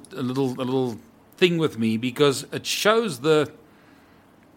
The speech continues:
for me, it's the Afrikaner worldview or the Voortrekker worldview, because the monument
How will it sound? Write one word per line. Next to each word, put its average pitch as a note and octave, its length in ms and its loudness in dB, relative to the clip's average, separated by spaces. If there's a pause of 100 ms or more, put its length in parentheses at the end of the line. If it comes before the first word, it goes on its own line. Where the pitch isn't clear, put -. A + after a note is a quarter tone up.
(120)
for C#3 120 -2
me, G3 160 6
it's F#3+ 120 2
the E3+ 100 -2
Afrikaner E3 580 0
worldview C#3+ 680 4
or D3+ 60 2
the C3 80 0
Voortrekker D#3+ 560 2
worldview, A#2 680 4
because B2 240 -6
the B2+ 100 0
monument F3+ 640 4